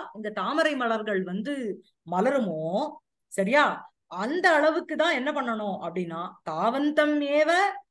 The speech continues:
ர-, ஆதபம் தனோதி, அந்த அளவுக்கு தான், ஆதபம்னா சூடு, சூட்டை வந்து அது வந்து கொடுக்கணும். அதுக்கு மேல கொடுத்துட்டா தாரகாசுரனுக்கு கோபம். அதான் இந்த ஸ்லோகார்த்தம். இதுல இருந்து ஏழு ஸ்லோகத்துல வந்து உங்களுக்கு ஒவ்வொரு,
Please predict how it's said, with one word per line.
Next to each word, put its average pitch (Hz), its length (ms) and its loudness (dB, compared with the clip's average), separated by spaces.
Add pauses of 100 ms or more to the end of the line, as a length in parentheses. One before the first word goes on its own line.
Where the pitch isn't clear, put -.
(220)
ர-, 190 200 -2
ஆதபம் 294 760 0 (240)
தனோதி, 175 720 -10
அந்த 220 340 0
அளவுக்கு 285 500 0
தான், 262 360 0
ஆதபம்னா 254 360 -8
சூடு, 247 520 -10 (140)
சூட்டை 302 440 -2
வந்து 214 280 -2
அது 202 180 -2
வந்து 185 240 -12
கொடுக்கணும். 147 500 -14 (280)
அதுக்கு 202 380 -4
மேல 311 360 2
கொடுத்துட்டா 220 720 -4 (340)
தாரகாசுரனுக்கு 202 580 0
கோபம். 190 360 -14 (960)
அதான் 170 240 -8
இந்த 147 120 -12
ஸ்லோகார்த்தம். 156 600 -8
இதுல 202 220 -2
இருந்து 277 520 0 (200)
ஏழு 254 380 2
ஸ்லோகத்துல 262 720 0
வந்து 240 320 -2
உங்களுக்கு 202 300 -4
ஒவ்வொரு, 208 840 -4